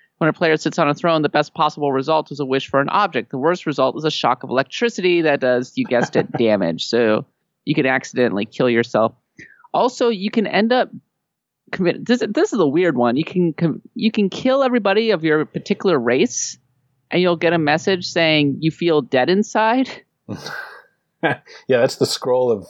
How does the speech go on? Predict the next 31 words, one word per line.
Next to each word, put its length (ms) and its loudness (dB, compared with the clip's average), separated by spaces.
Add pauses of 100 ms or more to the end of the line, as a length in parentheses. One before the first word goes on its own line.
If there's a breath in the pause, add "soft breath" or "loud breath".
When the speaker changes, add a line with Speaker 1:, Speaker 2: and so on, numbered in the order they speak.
(120)
Speaker 2:
genocide, 720 0
right? 380 0
Something 340 -10
like 220 -10
that. 320 -4 (100)
Speaker 1:
It's 160 -6
something 380 0
like 180 -2
that. 440 0
<sighs> 60 -20
Uh, 360 0 (120)
that's 440 -4 (220)
Speaker 2:
So 160 0
the 80 -4
Speaker 1:
that's 100 -2
Speaker 2:
c- 80 -8
Speaker 1:
wild. 640 0 (100)
Uh, 240 0
you 140 -2
can 300 0
have 220 0
your 80 2
brain 340 2
sucked 400 -4
out 200 0
by 200 2
a 40 0
mind 380 0
flayer. 460 -2 (100)
Um, 480 2
Speaker 2:
<laughs> 40 -2